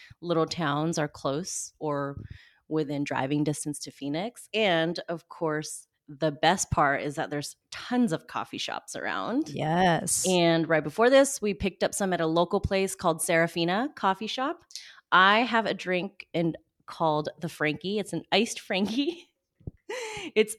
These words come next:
Speaker 1: it's literally oat milk latte with blueberry flavoring, and I'm obsessed. It's so good. It tastes like Blueberry Morning, if you remember that cereal.
Speaker 2: Mm, mm-hmm.
Speaker 1: <laughs> It's literally three miles away from here, so it's
Speaker 2: That's
Speaker 1: super
Speaker 2: awesome.
Speaker 1: close.
Speaker 2: Yeah, they, they went and picked me up a red mango tea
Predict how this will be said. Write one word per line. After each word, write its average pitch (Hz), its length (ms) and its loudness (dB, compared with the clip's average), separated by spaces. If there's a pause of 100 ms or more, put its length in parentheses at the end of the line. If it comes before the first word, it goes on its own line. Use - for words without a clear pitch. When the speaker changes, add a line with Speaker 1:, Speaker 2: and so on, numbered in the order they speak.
Speaker 1:
it's 233 220 2
literally 359 380 0 (100)
oat 226 160 4
milk 247 260 2
latte 247 400 2
with 190 260 2
blueberry 160 440 -2
flavoring, 147 600 -6
and 151 120 -2
I'm 156 160 0
obsessed. 147 580 -8
It's 156 160 -10
so 156 140 2
good. 143 100 0
It 147 80 -4
tastes 180 260 -2
like 202 240 -4
Blueberry 151 380 -2
Morning, 143 400 -2
if 170 140 -6
you 165 80 -2
remember 151 300 -2
that - 220 -6
cereal. 185 600 -4 (100)
Speaker 2:
Mm, 170 280 4
mm-hmm. 180 460 6
Speaker 1:
<laughs> 214 40 0
It's 214 160 0
literally 320 240 4
three 220 200 -2
miles 175 280 2
away 143 200 -2
from - 140 -10
here, 151 360 -12
so - 100 -8
it's 175 80 0
Speaker 2:
That's 170 80 -2
Speaker 1:
super 151 120 2
Speaker 2:
awesome. - 280 0
Speaker 1:
close. - 260 -8
Speaker 2:
Yeah, 151 460 -2
they, 180 360 4
they 180 120 4
went 190 220 6
and 180 80 0
picked - 240 -2
me 180 160 0
up 165 240 0
a 165 180 2
red 175 320 2
mango 170 520 2
tea 185 540 -6